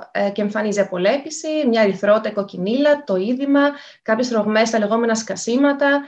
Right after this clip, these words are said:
ε, το εξάνθημα στα μάγουλα, στα χέρια, στα πόδια, ανοιχτές πληγές με εφελκίδες.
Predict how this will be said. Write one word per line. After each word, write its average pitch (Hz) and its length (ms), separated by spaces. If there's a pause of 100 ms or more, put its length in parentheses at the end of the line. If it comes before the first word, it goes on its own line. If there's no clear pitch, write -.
(320)
ε, 214 260
το 208 140
εξάνθημα 202 880
στα 196 180
μάγουλα, 247 420
στα 226 120
χέρια, 226 240
στα 196 200
πόδια, 262 420
ανοιχτές 214 440
πληγές 220 480
με 208 120
εφελκίδες. 220 800